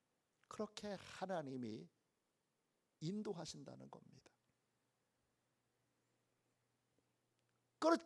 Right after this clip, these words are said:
눈을 떠서 다시 보니까 남편이 하나님의 음성을 듣고 하나님의 일에 온전히 순종하고 있는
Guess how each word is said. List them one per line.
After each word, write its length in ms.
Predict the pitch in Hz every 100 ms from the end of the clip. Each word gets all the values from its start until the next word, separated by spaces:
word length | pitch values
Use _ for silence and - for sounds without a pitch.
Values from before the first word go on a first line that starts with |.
| -
눈을 280 | 220 254 -
떠서 260 | 254 233 220
다시 380 | 214 156 160 196
보니까 840 | 147 131 127 - 110 107 98 117 107
남편이 500 | 117 127 131 135 120
하나님의 560 | 120 160 143 131 127 113
음성을 420 | 113 117 113 113 101
듣고 400 | 107 - 107 101
하나님의 600 | - 220 202 180 170 151
일에 320 | 143 135 139 - -
온전히 600 | - 110 117 156 214 214
순종하고 640 | 202 - 247 220 190 170 156
있는 260 | 139 135